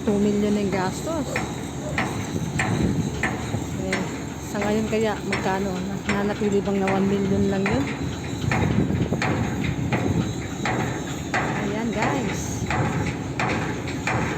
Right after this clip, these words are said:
Sa mga hindi pa nag-subscribe, subscribe lang po.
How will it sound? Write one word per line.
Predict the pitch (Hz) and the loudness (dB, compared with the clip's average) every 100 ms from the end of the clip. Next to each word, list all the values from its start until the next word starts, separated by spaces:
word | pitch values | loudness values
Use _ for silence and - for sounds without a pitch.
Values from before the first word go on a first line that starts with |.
| - - - | -2 -2 0
Sa | - 240 | 2 4
mga | 247 | 4
hindi | 262 269 | 4 4
pa | 269 262 | 4 4
nag-subscribe, | 247 277 269 - 240 294 311 285 | 4 4 2 0 2 2 2 2
subscribe | 254 - 262 254 220 - | 0 0 0 0 2 0
lang | 254 247 247 | 2 0 0
po. | 226 214 208 | 0 0 2